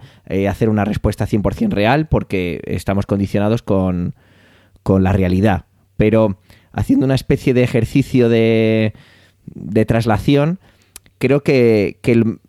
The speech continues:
llegaría al mismo sitio. Es decir, también es cierto que ahora hay,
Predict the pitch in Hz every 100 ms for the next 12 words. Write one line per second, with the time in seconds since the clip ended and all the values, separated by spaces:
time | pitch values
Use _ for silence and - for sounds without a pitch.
0 | _ _ 98 123 120 120 127 160 156 123
1 | 104 - 135 101 87 - _ _ _ 110
2 | 110 - 98 87 - _ _ _ _ _
3 | _ _ _ _ - 90 90 - 104 98
4 | 95 98